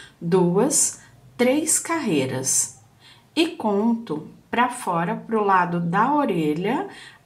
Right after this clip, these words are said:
contando aqui um, dois pontinhos. Eu já saí com o fio aqui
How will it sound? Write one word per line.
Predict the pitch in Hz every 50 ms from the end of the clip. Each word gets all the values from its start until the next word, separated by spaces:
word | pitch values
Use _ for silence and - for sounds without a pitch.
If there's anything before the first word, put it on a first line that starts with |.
| _ _ -
contando | - 226 226 226 226 - 202 175 165 160 160 160 160 160 160 - - - -
aqui | 180 185 185 - - - 156 127 131 - - - _ _ _ _
um, | 180 185 180 185 208 254 349 - - - - _ _ _ _ _ - - _ _ _
dois | 175 160 156 156 180 185 180 175 180 180 175 -
pontinhos. | - - 233 240 285 311 311 - - 269 196 131 131 131 - - - - - -
Eu | - 247 269 277
já | 269 269 277 277
saí | 277 - - 320 311 277 220 190 175 185 214 277 311 - - - - - - - - - - _ _ _
com | - 240 233 226 226
o | 226
fio | - - - - 196 180 180 190 196 196
aqui | 196 196 - - - - 170 160 160 190 269 294 - -